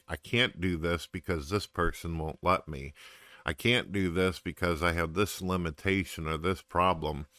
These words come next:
I can't be beautiful unless I'm wearing these type of clothes or I have this type of surgery done to me."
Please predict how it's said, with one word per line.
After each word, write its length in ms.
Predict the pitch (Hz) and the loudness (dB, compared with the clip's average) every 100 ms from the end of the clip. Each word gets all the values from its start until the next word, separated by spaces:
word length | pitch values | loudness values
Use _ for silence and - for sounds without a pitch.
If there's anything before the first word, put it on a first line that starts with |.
| - - - - | -20 -20 -20 -4
I 80 | - | -2
can't 420 | 95 - 127 120 | 0 4 4 2
be 160 | 101 104 | 0 0
beautiful 800 | 80 101 123 110 92 - 85 82 | 2 4 4 4 2 2 0 0
unless 440 | - 92 92 90 95 | -2 0 2 2 0
I'm 160 | 90 | 0
wearing 320 | 87 87 85 | 2 0 0
these 240 | 90 110 - | 0 0 0
type 280 | 101 92 - | 2 2 0
of 100 | 78 | -8
clothes 580 | - 101 90 85 80 | 2 4 6 4 0
or 120 | 85 82 | -2 0
I 60 | |
have 220 | 82 85 | 0 -2
this 180 | 85 95 | -2 -4
type 300 | - 95 87 | 0 0 0
of 100 | 87 | -4
surgery 640 | - - 104 101 82 85 | -2 2 4 2 0 -2
done 360 | 80 87 90 98 | 0 2 2 0
to 180 | - 82 | -4 -6
me." 260 | 78 69 | -4 -6